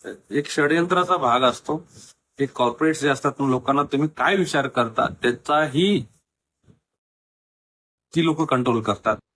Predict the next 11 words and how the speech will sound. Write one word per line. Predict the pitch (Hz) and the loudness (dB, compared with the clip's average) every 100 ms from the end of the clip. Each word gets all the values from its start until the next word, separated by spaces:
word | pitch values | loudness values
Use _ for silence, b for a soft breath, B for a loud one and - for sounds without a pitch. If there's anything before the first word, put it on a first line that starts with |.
| _ _ _ - | _ _ _ -2
आणि | 117 156 | 0 2
मग | 151 165 175 - - _ _ _ _ _ _ _ _ _ 123 | 2 0 -2 -10 -20 _ _ _ _ _ _ _ _ _ -2
या | 123 | -2
सगळ्या | 123 127 127 | 0 0 0
घ-, | 120 127 113 | 0 -4 -4
गोष्टी | 127 - 131 | -6 -2 -2
घडत | 113 113 | 0 -2
असतात. | 107 - 110 | -4 -6 -4
आज | 117 120 | -2 -2
पूर्ण | - 139 147 | -2 -2 0
देशभरामध्ये | 139 131 135 135 131 143 | -2 0 0 0 0 -2